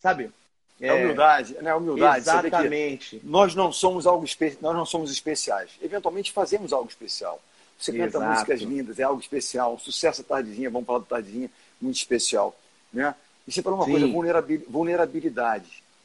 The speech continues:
Speaker 2: Nós somos humanos, temos as nossas vulnerabilidades. É importante que a gente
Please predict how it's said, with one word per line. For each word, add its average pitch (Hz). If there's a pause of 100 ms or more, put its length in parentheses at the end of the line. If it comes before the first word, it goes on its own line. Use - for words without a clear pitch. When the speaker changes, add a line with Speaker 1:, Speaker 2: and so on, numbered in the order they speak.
Speaker 2:
Nós -
somos 196
humanos, 143
temos 165
as 139
nossas 151
vulnerabilidades. 127
É 123
importante 135
que -
a -
gente 147